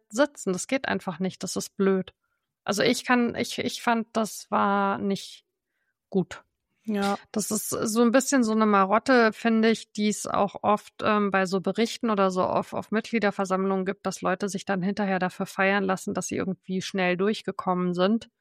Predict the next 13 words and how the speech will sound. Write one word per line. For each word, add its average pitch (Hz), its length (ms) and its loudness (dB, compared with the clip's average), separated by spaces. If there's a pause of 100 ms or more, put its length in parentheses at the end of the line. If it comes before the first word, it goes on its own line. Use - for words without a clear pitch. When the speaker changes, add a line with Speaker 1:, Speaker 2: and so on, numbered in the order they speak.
(680)
Speaker 1:
Ja, 202 460 2
okay, 220 520 0 (160)
äh, - 320 -4
klar, 226 400 2
man 208 260 2
möchte 208 460 -2
das - 180 -6
nicht 196 200 -6
unnötig 226 480 0
in 208 140 -2
die 185 100 -2
Länge 220 380 0
ziehen, 285 400 0